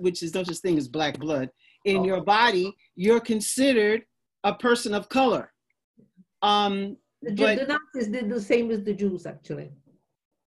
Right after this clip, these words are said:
Speaker 1: Uh, o-, okay, okay.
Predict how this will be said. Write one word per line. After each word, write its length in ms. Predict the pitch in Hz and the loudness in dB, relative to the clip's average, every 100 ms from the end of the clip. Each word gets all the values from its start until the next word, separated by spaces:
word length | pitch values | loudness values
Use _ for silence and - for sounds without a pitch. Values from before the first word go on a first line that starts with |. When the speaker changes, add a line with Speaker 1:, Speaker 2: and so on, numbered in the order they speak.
| _ _ _ _ _ _ _ _ | _ _ _ _ _ _ _ _
Speaker 1:
Uh, 80 | 160 - | -12 -4
o-, 200 | 185 185 - | -4 -4 -2
okay, 460 | 190 208 160 120 _ _ _ _ - - | -2 0 -4 -6 _ _ _ _ -20 -10
okay. 420 | 156 - 127 110 | -10 -6 -10 -10